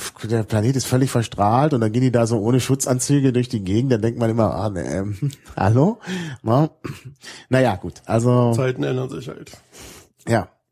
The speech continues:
Speaker 2: Ich hab noch mehr, wir können jetzt, wir sind ja im Rentmodus schon ein bisschen, ne? Aber die guten fallen uns ja
Speaker 1: Ja,
Speaker 2: vielleicht
Speaker 1: ja.
Speaker 2: dann parallel ein. Aber Heroes habe ich auch mal angefangen zu
Speaker 1: Ja.
Speaker 2: gucken.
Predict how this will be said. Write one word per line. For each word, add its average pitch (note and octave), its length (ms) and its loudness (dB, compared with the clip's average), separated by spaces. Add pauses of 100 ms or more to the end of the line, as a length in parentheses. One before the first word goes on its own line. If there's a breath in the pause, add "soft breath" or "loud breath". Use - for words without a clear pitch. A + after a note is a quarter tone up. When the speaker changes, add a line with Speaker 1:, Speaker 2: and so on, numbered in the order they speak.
(120)
Speaker 2:
Ich - 100 -6
hab C3 100 -2
noch C#3 220 2
mehr, B2 260 2
wir A#2+ 100 0
können D#3 180 0
jetzt, C#3+ 180 0
wir C#3 80 -2
sind D3 140 -2
ja E3 80 2
im C3+ 60 4
Rentmodus C#3 580 2
schon B2 140 -4
ein A#2+ 60 -2
bisschen, A#2+ 220 -6
ne? C3+ 60 -2
Aber C#3+ 100 2
die A#2+ 80 -4
guten C3+ 260 -8
fallen C3+ 300 -4
uns C3 140 -4
ja C#3 60 0
Speaker 1:
Ja, D#3+ 80 6
Speaker 2:
vielleicht D#3+ 200 2
Speaker 1:
ja. C#3+ 60 -2
Speaker 2:
dann C3 140 -2
parallel C3 440 -4
ein. C3+ 240 -10 (540 loud breath)
Aber B2+ 260 0
Heroes F3+ 460 2
habe C3 160 2
ich B2 80 -2
auch C3+ 100 0
mal C3+ 140 4
angefangen C3+ 400 0
zu D3 120 -8
Speaker 1:
Ja. C3+ 200 2
Speaker 2:
gucken. G3+ 220 -6